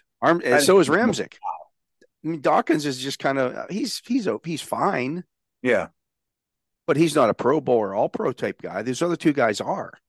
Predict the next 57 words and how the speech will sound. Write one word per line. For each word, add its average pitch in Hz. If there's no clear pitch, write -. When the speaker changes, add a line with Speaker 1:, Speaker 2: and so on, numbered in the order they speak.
Speaker 2:
They 151
are. 110
Eh, 110
but 165
I 160
think 196
comps 160
are 135
more 120
the 127
style 123
in 104
which 104
you 101
play, 80
'cause 110
Dawkins, 131
I, 139
I 165
think 170
a 151
lot 139
of -
this 123
has 147
to -
do 127
with 101
height 85
with 82
Jones. 71
You 104
know, 92
Speaker 1:
Yeah. 87
Speaker 2:
Jones 120
is 107
a 107
six -
four 113
guy. 95
He's 95
not 98
a 87
six -
six -
guy. 76
Dawkins 101
is 90
a 90
six 90
four 90
guy. 80
He's 82
not 80
a 73
six -
six 78